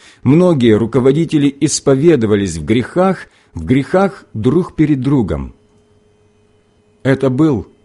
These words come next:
удивительно благословенный день. Слезы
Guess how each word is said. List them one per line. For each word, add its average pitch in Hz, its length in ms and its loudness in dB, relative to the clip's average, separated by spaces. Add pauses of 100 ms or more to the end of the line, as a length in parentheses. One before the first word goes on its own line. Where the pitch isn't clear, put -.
(100)
удивительно 165 960 -2
благословенный 117 1040 0
день. 76 400 -6 (640)
Слезы 123 640 0